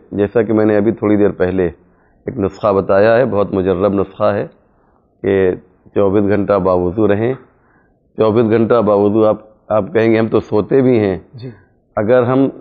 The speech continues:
Speaker 1: سونے سے پہلے، م، وضو کر کے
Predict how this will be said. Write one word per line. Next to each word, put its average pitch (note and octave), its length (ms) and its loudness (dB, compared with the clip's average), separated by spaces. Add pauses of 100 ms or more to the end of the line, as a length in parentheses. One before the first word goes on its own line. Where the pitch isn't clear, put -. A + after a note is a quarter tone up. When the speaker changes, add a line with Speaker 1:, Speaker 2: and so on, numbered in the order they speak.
(180)
Speaker 1:
سونے A#2 280 2
سے A#2 120 0
پہلے، G#2+ 500 0 (680)
م، G#2 280 -4
وضو G#2 260 0
کر G#2 180 0
کے G2 160 -2